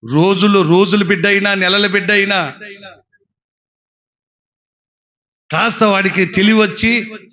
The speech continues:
"అయ్య బాబు, నేను వేసుకొని ఇంజెక్షన్, నేను వేసుకొని ఇంజెక్షన్" అంటున్నా, నువ్వేం చేస్తావు తెలుసా? మరీ రెండు చేతులు పట్టుకొని, రెండు కాళ్ళు పట్టుకొని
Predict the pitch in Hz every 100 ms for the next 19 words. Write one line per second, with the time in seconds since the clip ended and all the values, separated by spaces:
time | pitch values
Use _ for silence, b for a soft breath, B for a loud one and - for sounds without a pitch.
0 | 170 254 277 302 302 294 269 277 269 294
1 | 277 262 294 240 254 262 269 285 285 269
2 | 254 269 220 254 254 214 196 262 269 175
3 | 131 - - - - _ 147 170 190 202
4 | 196 190 185 160 208 220 - _ _ _
5 | _ _ _ _ _ _ _ _ _ _
6 | _ _ _ _ _ _ _ 117 127 190
7 | 214 190 160 151 156 160 185 175 160 156
8 | 156 139 147 160 170 165 175 165 156 -
9 | 120 113